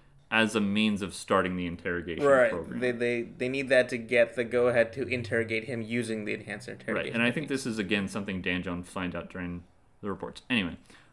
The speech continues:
Speaker 1: we won't get bogged down in a lot of those details. He was, basically, there's a twenty-one hour gap of knowledge about what happened to him after a waterboard.
Speaker 2: Well, it's apparently the first time they did the waterboarding, they didn't even do it right. They literally started drowning him.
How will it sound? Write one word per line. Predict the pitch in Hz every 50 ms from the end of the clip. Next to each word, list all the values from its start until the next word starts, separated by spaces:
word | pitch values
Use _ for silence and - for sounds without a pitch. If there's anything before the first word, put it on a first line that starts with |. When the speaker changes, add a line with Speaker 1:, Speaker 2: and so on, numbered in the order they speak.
| _ -
Speaker 1:
we | 131
won't | 147 175 180
get | 170 143 117
bogged | 127 123 117 117 -
down | 110 101 98
in | 95 92
a | 92
lot | 90 90 90
of | 87
those | 90 87 87 -
details. | - 98 92 - - 87 82 80 - - - - _ _ _ _ _ _ _ _ _ _ _ _ _
He | - - - 131 127
was, | 123 123 123 120 120 117 110 107 101 101 - - - - - _ _ _ _ _ _ _ _ _ _ _ 110 113 - - _ _ _
basically, | - 147 156 156 - 170 147 139 135 123 117 113
there's | 101 101 107 104 104 101 101 - -
a | 101 107
twenty-one | 107 - - 131 127 131 123 113 101
hour | 92 101 101 98 92 85
gap | 87 85 - 95 92 90 90 - 104
of | 98 90 -
knowledge | 95 87 85 85 85 85 82 -
about | - 90 85 -
what | 90 85
happened | - - 95 92 90 - 95 87 -
to | - 95
him | 87 82 85 85 - - _ _ _ _ _ _ _ _ - _ _ _ _
after | 98 98 101 104 - - 98 95
a | 87
waterboard. | 82 87 90 92 95 95 87 - 90 87 82 87 - - - - _ _ _ _ -
Speaker 2:
Well, | 185 175 170
it's | 156 156 -
apparently | - 170 151 - - 208 247 269 240 175
the | 143
first | 143 - - 165 160 165 165 - -
time | - 175 151 143 127
they | 120
did | 123 139 135
the | 123 113
waterboarding, | 113 123 160 185 160 123 123 120 120 123 120
they | 123
didn't | 123 135 147
even | 151 135 123 113
do | 107 131 143 185
it | -
right. | 107 113 117 117 123 117 -
They | 127 123 117
literally | 117 120 123 139 147 151 156 156 151 143 139 131 127
started | 127 - 135 123 120 117 110
drowning | 110 113 120 127 143 147 131 113 101
him. | 98 101 - 113 113